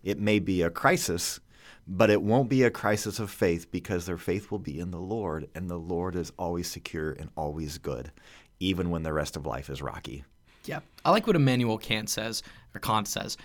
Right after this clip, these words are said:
Speaker 2: He says that we use things, but not people.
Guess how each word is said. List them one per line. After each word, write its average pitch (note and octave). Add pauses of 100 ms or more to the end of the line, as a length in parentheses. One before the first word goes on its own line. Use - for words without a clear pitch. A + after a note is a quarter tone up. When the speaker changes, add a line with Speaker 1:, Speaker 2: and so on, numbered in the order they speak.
(120)
Speaker 2:
He G#3
says E3
that A#2+ (120)
we B2 (160)
use F3 (140)
things, - (400)
but B2+
not A2
people. -